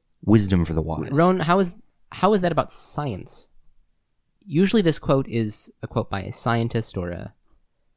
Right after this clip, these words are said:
Speaker 2: in regards to technology.
Speaker 1: Well, it's not directly related to science or technology, but how many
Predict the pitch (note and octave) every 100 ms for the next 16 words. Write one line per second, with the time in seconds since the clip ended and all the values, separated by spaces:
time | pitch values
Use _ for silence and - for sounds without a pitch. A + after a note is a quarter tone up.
0 | _ _ _ _ - A2 G#2+ G2+ - G#2
1 | - F#2 G#2+ A2 G#2+ G#2 G#2+ A2 - F#3+
2 | A3 C#3+ C3+ B2 - - E2 E2 E2 E2+
3 | E2+ - E2+ E2 E2 - D#2+ D#2+ D#2+ E2+
4 | E2 - - D#3 F3+ C3+ A2 G2